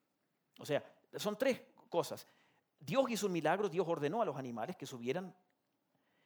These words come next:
El instinto migratorio pudo tener que ver. Y también hay muchísimos animales, y ustedes lo saben, que tienen la habilidad, ¿eh?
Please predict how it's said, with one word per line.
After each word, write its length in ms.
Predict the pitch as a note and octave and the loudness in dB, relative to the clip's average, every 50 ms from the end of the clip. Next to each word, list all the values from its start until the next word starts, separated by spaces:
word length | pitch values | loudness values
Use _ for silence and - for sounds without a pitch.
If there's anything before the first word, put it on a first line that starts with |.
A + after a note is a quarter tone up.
| _ _ _ _ _ _ _ _ - | _ _ _ _ _ _ _ _ -2
El 160 | D#3+ D#3+ D#3+ | -2 0 0
instinto 560 | D#3+ C#3+ - - - D4+ D#4+ D#4 D#4 C4+ A#3+ | -2 -4 -2 0 2 2 2 2 2 2 2
migratorio 680 | G#3+ G#3 F3+ F3 D#3+ D#3 - A#3 B3 A3+ E3+ E3+ - | 2 4 2 2 2 4 4 6 6 6 4 0 -2
pudo 260 | - - G3+ F3+ F3 | -2 -2 -2 -2 0
tener 360 | - D3 C3+ D3 D#3 D3+ C#3+ - | 0 -2 0 0 0 0 0 -2
que 140 | - C#3 | -2 0
ver. 280 | B2 B2 C#3 F#3+ A#3+ A#3 - - _ _ _ _ _ _ _ _ _ _ _ _ | 0 2 0 0 -2 -6 -12 -16 _ _ _ _ _ _ _ _ _ _ _ _
Y 200 | - G3+ G3 F#3+ | -2 -2 -2 -2
también 640 | G3 - F#3+ E3+ F3+ F3+ E3 A3 C4+ C#4+ C4 A#3 - - - | 0 -2 -2 0 -2 -2 -2 0 0 0 0 -2 -6 -6 -2
hay 160 | D3+ E3+ E3 | -2 0 0
muchísimos 920 | D3+ D#3 D#3 D#3 C#3+ - - - - E4 D#4+ - - G#3 F3 E3 D3 C3 | 0 -2 -2 -4 -4 -6 -6 -2 0 0 0 0 -2 -2 -2 -2 0 0
animales, 440 | C#3+ D3 C#3+ C#3 E3 F3 F3 D#3 B2+ | 0 0 0 0 0 0 0 0 -2
y 40 | B2 | -4
ustedes 320 | A#2 - - G3+ E3 D3 | -6 -4 -2 -2 -2 -2
lo 80 | C3+ B2 | -4 -4
saben, 420 | - - F3+ F3+ E3 E3 D3+ C#3 - - _ _ _ _ _ _ _ _ | 0 2 4 4 4 2 0 -2 -6 -12 _ _ _ _ _ _ _ _
que 120 | - E3+ E3 | 0 0 0
tienen 640 | - - - - F#3 A3 C#4+ D#4 D4 D4 C4+ B3 | 0 -4 -12 -10 -6 -2 -2 -2 0 -2 -2 -2
la 100 | A3 G#3 | -2 -2
habilidad, 560 | F3+ D3 D3+ C#3 B2+ B2+ C#3 G3+ C#4 D4 C#4 C#4+ - | -2 -2 -4 -4 -2 -2 0 0 0 0 -2 -6 -8
¿eh? 180 | - A3 C4+ C#4 | -8 -6 -6 -6